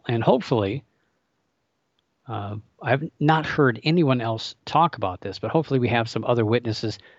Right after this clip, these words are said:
that do step forward, and maybe other people saw this, and we don't know how far away he was. Uh, there's a lot of information we don't have other than just a basic sighting here.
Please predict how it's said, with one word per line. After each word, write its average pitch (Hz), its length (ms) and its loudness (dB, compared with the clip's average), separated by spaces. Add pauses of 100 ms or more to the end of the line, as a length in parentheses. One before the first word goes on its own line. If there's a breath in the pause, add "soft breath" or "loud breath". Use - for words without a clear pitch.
(220 soft breath)
that - 220 -2
do 123 160 4
step 117 320 0
forward, 110 320 0
and 107 80 -4
maybe 110 240 0
other 107 180 -2
people 107 320 0
saw 117 500 4 (640)
this, 160 300 0
and 127 80 2
we 113 60 4
don't 143 180 4
know 127 60 -2
how 117 160 0
far 120 340 0
away 101 340 2
he 139 160 -4
was. 123 520 -2 (480)
Uh, - 80 -8
there's 117 160 -2
a 151 40 2
lot 165 200 4
of 175 60 0
information 123 560 2
we 104 100 -2
don't 120 380 0
have 107 420 0 (680)
other 113 200 -2
than 107 140 -4
just 113 220 -4
a 107 40 -2
basic 110 680 0
sighting 95 600 -2 (640 soft breath)
here. 90 540 -4